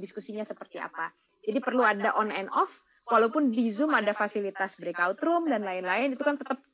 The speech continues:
lelah gitu, eh, apa, di layar. Sehingga kita perlu mem-, me-, mendesain kegiatan pembelajaran yang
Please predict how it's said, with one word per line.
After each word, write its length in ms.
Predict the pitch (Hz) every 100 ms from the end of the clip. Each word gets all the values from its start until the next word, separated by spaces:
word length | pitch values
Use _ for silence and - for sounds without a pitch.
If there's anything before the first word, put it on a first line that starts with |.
| _
lelah 320 | 202 196 208 208 185
gitu, 240 | 175 170 - _ _ _ _ _ _ -
eh, 200 | 190 170 165
apa, 240 | 240 247
di 160 | 190 190
layar. 440 | 175 170 175 165 165
Sehingga 400 | - 170 196 226 - _ _
kita 160 | - 214
perlu 400 | 202 190 202 214 _ _ _ _ 208
mem-, 280 | 196 190 -
me-, 560 | - 202 196 196 196 - _ _ _ _ _ -
mendesain 880 | 202 202 196 196 214 - - 302 302
kegiatan 480 | 254 202 208 214 220
pembelajaran 560 | 208 196 190 196 240
yang 380 | 233 214 220 240